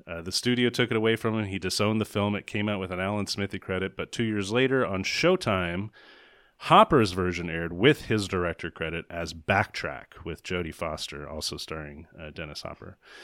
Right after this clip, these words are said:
So that's kinda one of the more notable examples. But, I mean, it, it happened a lot in the eighties and nineties, but boy,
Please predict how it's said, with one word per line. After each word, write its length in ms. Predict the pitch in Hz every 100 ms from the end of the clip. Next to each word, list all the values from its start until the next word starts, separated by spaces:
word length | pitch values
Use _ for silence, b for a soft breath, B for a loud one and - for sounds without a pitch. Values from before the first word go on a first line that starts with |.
| b b b b
So 160 | - 131
that's 200 | 156 165
kinda 220 | - 143
one 180 | 123 123
of 60 | 110
the 80 |
more 160 | 101 101
notable 400 | 95 95 90 90
examples. 540 | 87 90 80 78 78 90
But, 340 | 123 127 - 160
I 120 | 185
mean, 180 | 214 208
it, 220 | 170 196
it 120 | 185
happened 360 | 175 233 - 110
a 60 | 120
lot 340 | 123 170 107
in 80 | 95
the 120 | 98
eighties 340 | 107 104 101 87
and 100 | 92
nineties, 460 | 98 85 78 80
but 220 | - 90 - _ _ - _ _ _ _ _ _ _ _ _ _
boy, 380 | 123 123 87 78